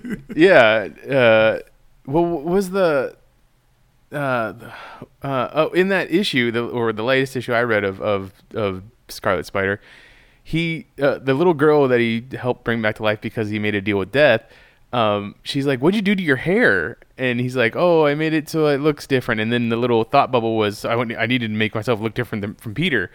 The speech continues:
Speaker 2: which I understand is what he did in the original one, but, like,
Speaker 1: Right.
Speaker 2: in this one, he didn't even lighten it up that much. Like, I don't, I was looking at the, the,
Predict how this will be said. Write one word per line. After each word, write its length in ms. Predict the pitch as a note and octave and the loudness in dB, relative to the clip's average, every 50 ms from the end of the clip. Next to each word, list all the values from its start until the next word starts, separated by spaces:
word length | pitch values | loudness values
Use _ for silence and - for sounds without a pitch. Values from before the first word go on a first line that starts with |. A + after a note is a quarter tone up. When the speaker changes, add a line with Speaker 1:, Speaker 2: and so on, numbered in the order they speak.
| - - _ | -16 -12 _
Speaker 2:
which 220 | - D3 D3+ - - - | 2 2 2 2 0 -2
I 120 | D#3+ E3 | -2 0
understand 680 | F3 G3 F3+ - - F3+ F3+ F#3 G3 G#3+ A3 A3 G#3+ E3+ | 0 0 0 0 2 2 2 2 4 2 0 0 0 -2
is 160 | D#3+ D#3+ D#3+ | -4 -4 -2
what 140 | F3+ F#3+ F3+ | 0 0 0
he 80 | E3+ D#3+ | 0 0
did 320 | C#3+ E3+ F#3 F#3 E3 D#3+ | 2 4 4 4 4 0
in 80 | D#3+ D3 | -2 -2
the 100 | C#3+ C3+ | -2 0
original 400 | B2+ C#3+ F3 G3+ G#3+ A#3+ B3 B3+ | 2 2 0 2 0 0 0 0
one, 180 | C4 C4+ C#4 A#3+ | 0 0 -2 0
but, 180 | G3+ - - C#3+ | -2 -2 0 2
like, 160 | D#3 D3 A#2+ | 0 0 0
Speaker 1:
Right. 140 | B2 C3 C3 - - - | -4 -8 -14 -18 -10 -4
Speaker 2:
in 160 | C#3+ E3+ F3+ | -4 -2 0
this 160 | G3+ C#4+ - - | 0 0 0 0
one, 140 | D#4+ G3 | 0 0
he 160 | F#3+ D#3+ F#3+ F3 | 0 0 0 0
didn't 160 | A3+ B3 A#3 | 0 0 2
even 220 | A#3 G#3+ G3 E3+ D#3+ | 0 0 0 0 2
lighten 240 | F#3 G#3+ A3 F#3 | 2 2 2 0
it 120 | E3 D#3 D#3+ | 0 2 2
up 140 | A3 - - | 2 2 2
that 180 | C#3+ A#2+ E2 A#2+ | 2 0 0 2
much. 420 | C3+ A3 D4+ C3 - - - - | 2 4 4 4 2 -2 -2 -2
Like, 160 | D3 C#3 - | -2 0 2
I 80 | - - | 2 2
don't, 200 | C4+ C4+ G3+ - - | 2 2 0 2 4
I 100 | D#3+ G3+ | 4 4
was 140 | A#3+ A#3 | 6 4
looking 280 | G#3+ C#4+ C#4+ - C#4 G3+ | 2 0 0 0 0 0
at 120 | G3 - | 0 0
the, 80 | - D#3 | -2 -4
the, 260 | D#3 D#3 D3 C#3+ C#3 | -2 0 0 0 0